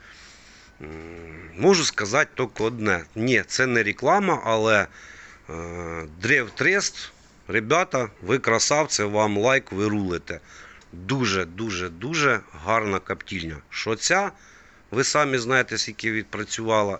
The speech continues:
і ця працює, і щас працює, вон, бачите, дим іде,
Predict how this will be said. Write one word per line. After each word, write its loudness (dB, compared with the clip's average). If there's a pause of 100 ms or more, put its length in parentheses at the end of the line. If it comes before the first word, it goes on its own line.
і -12
ця 0 (380)
працює, -4
і -8
щас -2
працює, -12
вон, -12
бачите, -12 (880)
дим -10
іде, -6